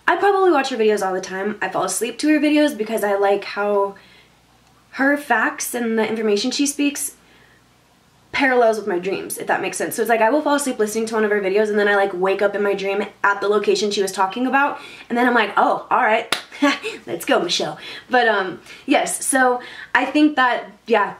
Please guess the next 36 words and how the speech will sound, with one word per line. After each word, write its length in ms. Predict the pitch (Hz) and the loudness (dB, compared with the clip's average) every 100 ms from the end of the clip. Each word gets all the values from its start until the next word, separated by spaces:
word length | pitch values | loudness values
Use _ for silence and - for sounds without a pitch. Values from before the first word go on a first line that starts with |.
| - | -14
her 240 | - 330 359 | -2 0 2
channel 340 | 330 320 330 | 4 4 4
plus 240 | 330 294 277 | 2 -2 0
this 320 | 233 269 - | 2 2 0
is 140 | 247 | -2
going 200 | 226 233 | 2 2
to 100 | 247 | 2
introduce 460 | 233 240 220 226 220 | -2 -2 0 0 0
you 200 | 254 247 | 0 0
into, 560 | 220 233 226 226 214 208 | 0 0 0 2 2 4
um, 280 | 214 202 202 | 2 2 0
it's 140 | 240 | -2
not 180 | 254 262 | 0 2
even, 160 | 320 370 | 2 2
like, 160 | 392 | 2
a 100 | 311 | 2
rabbit 400 | 214 180 196 233 | 2 2 2 2
hole, 220 | 247 269 262 | 0 -2 -2
it's 180 | 233 | -2
more 180 | 220 214 | 0 0
so 280 | 226 233 214 | 0 0 2
of 160 | 208 202 | 2 4
a, 200 | 190 190 - - - _ | 2 0 -12 -18 -20 _
"I 220 | - 269 370 | 0 2 4
don't 220 | 403 349 | 4 4
know 180 | 370 370 | 4 2
anything," 640 | 254 269 - 160 180 254 - - | 0 -2 -2 -4 -4 -6 0 2
<laughs> 200 | 339 - - - - | 2 0 -12 -14 -2
and 120 | 262 | 0
I 80 | 262 | 2
don't 120 | 254 | 0
think 140 | 254 | 0
anybody 280 | 214 202 190 | 0 0 2
else 180 | 170 - | 0 -2
does 180 | 180 - | -6 -4
too. 220 | 170 | -6